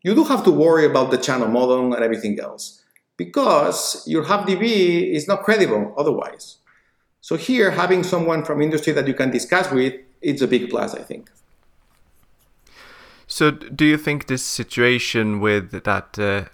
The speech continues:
Speaker 2: academia and industry are sort of running away from each other, have that become better during the last ten years since you wrote this paper, or is it still the same issue as you were identifying that time?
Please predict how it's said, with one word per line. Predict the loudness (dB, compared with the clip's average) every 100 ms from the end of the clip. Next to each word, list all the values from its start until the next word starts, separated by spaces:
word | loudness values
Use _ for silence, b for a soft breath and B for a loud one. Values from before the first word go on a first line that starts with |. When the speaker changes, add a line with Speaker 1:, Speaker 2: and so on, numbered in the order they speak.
| _ -12
Speaker 2:
academia | -10 -6 -4 -2 -2
and | -2
industry | -4 -6 -8 -4 0
are | 4 4 2 -4
sort | -10 -6
of | -4 0
running | 2 2 0
away | 0 0
from | 0 -4 -6
each | -4 0
other, | 2 2 0 -2 B B -2
have | 0 0
that | -2 -2 -4 -10
become | -6 -4 -6
better | -4 -6 -2 0
during | 2 0 2
the | 4
last | 4 2 -2
ten | -2
years | 2 2 0
since | -2 -4
you | -2 -2 0
wrote | -2 -2 -8 -14 -10
this | -8 -8 -4
paper, | -4 -2 0 4
or | 4 6 6 6
is | 4 -2
it | -6 -10
still | -14 -6 -2 -2 -2
the |
same | -6 -2 -2 -2 -4 -8 -12
issue | -10 -8 -8 -6 -4
as | -4 -6
you | -6
were | -4
identifying | -4 -6 -8 -8 -8
that | -8 -8
time? | -8 -8